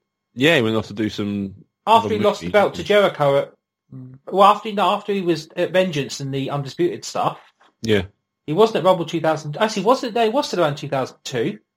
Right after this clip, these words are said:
Speaker 2: 'Cause he, he, he worked Jericho at Main, at Rumble.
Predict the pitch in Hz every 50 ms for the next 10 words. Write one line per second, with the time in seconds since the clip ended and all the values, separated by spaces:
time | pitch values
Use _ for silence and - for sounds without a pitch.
0 | _ _ _ _ _ _ - - 175 160 196 196 175 147 185 190 175 165 196 208
1 | - - - - 202 220 220 202 - 156 135 139 151 170 180 180 175 120 147 143
2 | 139 165 185 196 180 - 95 104 147 - - _